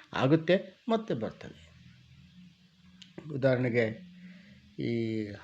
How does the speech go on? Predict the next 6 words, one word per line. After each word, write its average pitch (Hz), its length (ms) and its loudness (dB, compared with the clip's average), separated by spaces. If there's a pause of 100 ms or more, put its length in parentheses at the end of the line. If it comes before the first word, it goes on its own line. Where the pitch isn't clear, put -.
ಅಣಬೆ 131 640 6 (1160)
ಈ 135 140 2
ಮಳೆಗಾಲದಲ್ಲಿ 131 880 6 (1900)
ಈಚೆ 143 240 6
ಬರ್ತದೆ, - 540 -8 (1800)
ಮತ್ತೆ 160 760 8